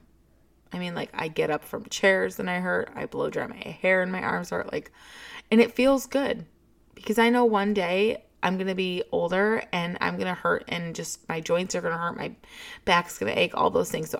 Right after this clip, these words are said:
I would rather hurt knowing that I'm building the muscles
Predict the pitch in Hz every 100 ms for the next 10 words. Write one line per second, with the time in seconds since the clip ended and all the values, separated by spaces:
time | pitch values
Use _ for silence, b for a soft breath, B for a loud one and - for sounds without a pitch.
0 | - 196 233 240 233 196 - 175 180 -
1 | - 170 165 165 180 165 160 165 165 175
2 | 175 165 156 160 180 190 233 -